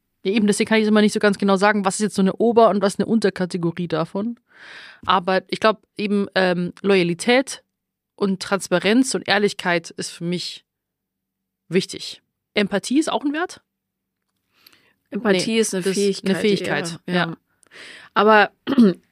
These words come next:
Speaker 1: Aber du weißt, was ich meine.
Speaker 2: die Frage ist natürlich, ähm, insofern interessant, als dass sich das im, durch das Leben auch, äh, verändert,
Speaker 1: Mhm.
Speaker 2: finde ich, nicht die Werte an sich,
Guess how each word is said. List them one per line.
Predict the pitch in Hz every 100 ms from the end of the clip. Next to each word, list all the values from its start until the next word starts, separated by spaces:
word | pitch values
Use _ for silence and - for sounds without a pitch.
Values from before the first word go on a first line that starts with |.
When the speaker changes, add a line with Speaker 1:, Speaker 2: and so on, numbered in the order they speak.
| _ -
Speaker 1:
Aber | 214
du | 196
weißt, | 190 190
was | -
ich |
meine. | 190 156 156 208
Speaker 2:
die | 208
Frage | - 190 226
ist | 240
natürlich, | 233 220 233 208 - -
ähm, | - 208 196 190 175 170 160 -
insofern | 196 190 208 240 208
interessant, | 180 - 196 - 208 247 -
als | - 196
dass | - 190
sich | 202 196
das | 190 -
im, | 180 180 -
durch | 196 190
das | 185 -
Leben | 185 214 202
auch, | - 175 175 170 - -
äh, | - 170 165 160 - _ _ _ _
verändert, | - 214 - 220 220 170 220 -
Speaker 1:
Mhm. | 220 196
Speaker 2:
finde | 190 190
ich, | 190
nicht | 208 220 -
die | 185
Werte | 196 208 214
an | 175
sich, | 175 233 277